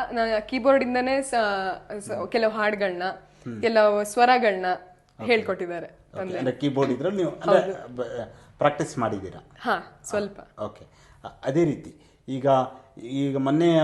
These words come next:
Speaker 2: ಕಾರ್ಯಕ್ರಮದ ಬಗ್ಗೆ ನಾ ಮಾತಾಡೋದಾದ್ರೆ, ಇಲ್ಲಿ ಕಡೂರಿನ ಗಿರಿಯಾಪುರದಲ್ಲಿ ಏನು ಸ್ಕೂಲಲ್ಲಿ ಏನು ಕಾರ್ಯಕ್ರಮ ನಡೀತು,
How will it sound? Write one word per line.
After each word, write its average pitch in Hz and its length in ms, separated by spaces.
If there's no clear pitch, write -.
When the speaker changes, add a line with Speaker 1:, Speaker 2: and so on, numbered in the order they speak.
Speaker 2:
ಕಾರ್ಯಕ್ರಮದ 139 480
ಬಗ್ಗೆ 127 240
ನಾ 120 120
ಮಾತಾಡೋದಾದ್ರೆ, 101 680
ಇಲ್ಲಿ 117 160
ಕಡೂರಿನ 120 480
ಗಿರಿಯಾಪುರದಲ್ಲಿ 120 640
ಏನು 107 200
ಸ್ಕೂಲಲ್ಲಿ 117 460
ಏನು 107 380
ಕಾರ್ಯಕ್ರಮ 123 420
ನಡೀತು, 95 460